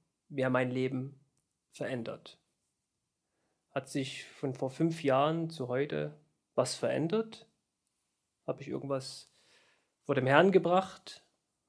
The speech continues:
Hat sich da eine Sichtweise verändert? Hat sich etwas von meinem Zorn verändert? Von meiner Verhaltensweise verändert?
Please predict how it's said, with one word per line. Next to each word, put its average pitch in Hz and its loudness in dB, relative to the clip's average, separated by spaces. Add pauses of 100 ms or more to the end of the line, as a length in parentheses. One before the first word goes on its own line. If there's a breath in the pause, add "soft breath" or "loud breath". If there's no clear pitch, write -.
Hat 143 -2
sich 135 -6
da 139 0
eine 135 -4
Sichtweise 185 6
verändert? 175 2
Hat 139 -6
sich - -8
etwas 143 -6
von 139 0
meinem 131 2
Zorn 208 12
verändert? 190 6
Von 147 -4
meiner 143 0
Verhaltensweise 160 2
verändert? - -6